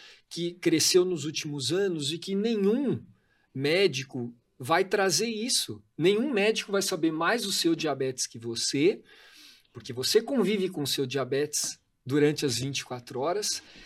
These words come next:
e você tem, através das redes sociais, através das associações, essa oportunidade de preencher essa lacuna de se ver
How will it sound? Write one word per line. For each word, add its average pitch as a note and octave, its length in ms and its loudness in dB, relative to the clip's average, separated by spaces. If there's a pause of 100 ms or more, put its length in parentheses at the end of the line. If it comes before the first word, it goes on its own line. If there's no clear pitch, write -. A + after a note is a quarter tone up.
(160)
e F#3 80 -4
você A3 680 2 (300)
tem, D4 280 4 (280)
através E3+ 460 2
das F#3 160 2
redes D#3+ 240 0
sociais, D#3+ 540 2
através D3+ 400 -2
das E3 160 -2
associações, D#3 1080 -2 (460)
essa E3 260 4
oportunidade F#3 880 0
de F#3+ 60 -6
preencher F#3 480 4
essa F#3+ 260 4
lacuna G3 880 -2
de E3 220 -4
se - 180 2
ver A#3+ 480 -6